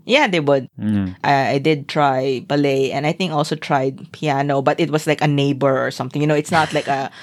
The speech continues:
Speaker 2: <laughs>
Speaker 1: it's not like a fancy schmancy official, you know, "Oh, our neighbor has a piano. She knows how to play piano. Okay, you just go there." Like, all the neighborhood kids went and got lessons,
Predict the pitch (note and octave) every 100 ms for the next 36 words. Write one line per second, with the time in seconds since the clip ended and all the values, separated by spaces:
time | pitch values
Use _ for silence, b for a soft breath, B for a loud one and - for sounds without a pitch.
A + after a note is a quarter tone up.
0 | - - - - A#3+ A#3 A3+ G3 F3+ A#3
1 | F#3 F#3 A3 G3 F#3 F3 F3 G#3 G3+ E3+
2 | F3+ - F3+ - E3 D#3 E3+ F3+ C4 C4+
3 | G#3+ G3+ A3+ A#3 A#3+ A#3+ A3 A3+ G#3+ A3
4 | G#3+ G#3+ G#3 G#3+ A3 G#3+ G#3 G#3 G3 F3+
5 | G#3+ F#3 F#3 E3+ D#3+ D#3+ D3 D3+ D3+ -
6 | E3+ F3+ E3+ D#3+ D#3 D#3+ C3+ - D#3+ C#3
7 | - D3 C3+ C#3 C3+ C3 - C3 B2 C3+
8 | C3 -